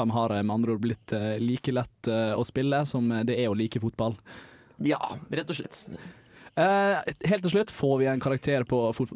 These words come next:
Speaker 1: eh, Football Manager to tusen og ti?
Speaker 2: Ja, det må jo få det. Altså, f-, <laughs> det er jo litt håpløst å gi et sånt spill en karakter, fordi at, eh, for folk som er interessert i fotball og liker managerspill, så vil jeg jo gi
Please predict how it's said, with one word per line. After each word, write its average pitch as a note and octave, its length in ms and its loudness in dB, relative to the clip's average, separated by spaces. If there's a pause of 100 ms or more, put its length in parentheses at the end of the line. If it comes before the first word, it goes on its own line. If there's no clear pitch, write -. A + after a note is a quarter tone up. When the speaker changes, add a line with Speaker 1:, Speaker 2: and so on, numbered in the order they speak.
Speaker 1:
eh, A#2 320 0 (380)
Football B2 240 -2
Manager A#2 380 2
to B2+ 120 -2
tusen A#2 220 0
og G#2 80 -4
ti? - 160 -6 (320)
Speaker 2:
Ja, D3+ 480 4 (160)
det D3+ 100 -2
må D#3+ 140 -2
jo F3 100 -2
få F3+ 160 2
det. G3 240 0
Altså, E3+ 320 -2
f-, - 160 -10 (160)
<laughs> - 80 -6
det D3+ 160 -2
er C#3+ 140 2
jo D#3 100 -2
litt D3+ 160 -4
håpløst D3+ 400 -2
å - 0 -
gi C3 140 0
et D3 100 -2
sånt D3 160 -4
spill B2+ 180 -4
en B2+ 80 -4
karakter, D3 540 -2
fordi C3+ 320 -2
at, - 220 -8
eh, B2+ 380 0 (440)
for F#3 240 0 (100)
folk D#3 220 -4
som D#3+ 140 -6
er D#3 100 -4
interessert D3+ 320 -4
i - 80 -2
fotball D3 480 -2
og D3 160 -2
liker B2+ 320 -4
managerspill, C3+ 640 -2
så C3+ 240 -4
vil B2+ 160 -2
jeg B2 80 -2
jo B2 80 -2
gi B2 80 -2